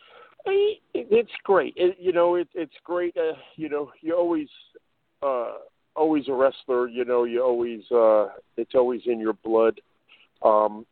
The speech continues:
it, it's great to see, uh, you know, all the, um,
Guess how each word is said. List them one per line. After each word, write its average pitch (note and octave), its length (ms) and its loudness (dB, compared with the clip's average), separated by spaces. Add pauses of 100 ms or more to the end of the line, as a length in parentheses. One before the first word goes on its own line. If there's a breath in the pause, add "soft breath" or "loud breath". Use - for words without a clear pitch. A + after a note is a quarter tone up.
(120)
it, C3 180 -4
it's D3 260 -6
great C#3 300 0
to A2+ 60 -14 (140)
see, A#2+ 360 0
uh, A2 340 4 (460)
you A#2+ 140 -10
know, A2 340 -6
all A#2+ 220 2
the, A#2+ 240 -2
um, A2+ 380 -2